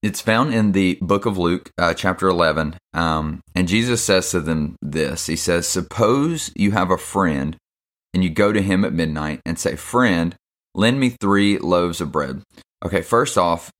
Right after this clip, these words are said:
can we just talk about, can we address a couple things here? One, who gets up at midnight and goes to their neighbor's house and knocks on the door and asks for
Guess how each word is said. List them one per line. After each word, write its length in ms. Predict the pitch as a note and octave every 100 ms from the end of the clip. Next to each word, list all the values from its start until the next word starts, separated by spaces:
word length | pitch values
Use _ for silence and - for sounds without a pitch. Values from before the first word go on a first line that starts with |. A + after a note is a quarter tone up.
| -
can 120 | G2
we 60 | G2
just 220 | G#2+ -
talk 240 | F#2+ F#2+
about, 200 | D#2+ E2+
can 80 | D#2+
we 80 | F#2
address 260 | E2 F2+ -
a 20 |
couple 180 | C#2 D#2
things 240 | C#2+ C#2+
here? 100 | D2+
One, 480 | C#2+ G2+ G2 E2 G2+ _ _ - - A2
who 180 | A#2
gets 260 | B2 B2+ -
up 140 | F#2+
at 100 | D#2
midnight 540 | E2+ F2 E2 D#2 D2+ -
and 140 | F2 E2
goes 320 | F2+ F2+ -
to 140 | F#2
their 140 | D#2+ E2
neighbor's 340 | E2+ F2 -
house 240 | D#2+ D#2
and 80 | E2
knocks 240 | D#2+ - D#2+
on 60 |
the 60 | D#2+
door 120 | D#2+
and 80 | D2
asks 160 | E2
for 140 | -